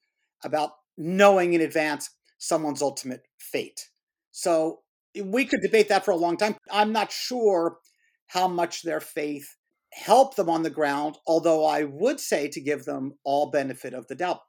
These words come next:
I would say if they hadn't had that faith, I can't imagine young women and young men risking the lives of their children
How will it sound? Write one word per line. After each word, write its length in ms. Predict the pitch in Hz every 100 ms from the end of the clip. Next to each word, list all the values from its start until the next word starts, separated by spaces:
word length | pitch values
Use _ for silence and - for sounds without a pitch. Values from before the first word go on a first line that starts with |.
| _
I 100 | 135
would 320 | 131 151 240
say 280 | - 156 143 _ _ _ _ _
if 140 | 165 -
they 100 | 147
hadn't 400 | 165 147 143 147
had 460 | - 196 233 220
that 180 | 165 151
faith, 400 | - 156 139 135 _ _ _ _ -
I 100 | 139
can't 360 | - 196 202
imagine 640 | 170 151 151 143 143 139 139 _ _ -
young 240 | 147 165
women 220 | 156 156
and 80 | 147
young 180 | 147 143
men 300 | 143 131 120
risking 400 | 147 151 - 156
the 120 | 151
lives 380 | 151 151 147 139
of 100 | 127 -
their 120 | 139
children 640 | - 226 214 170 151 135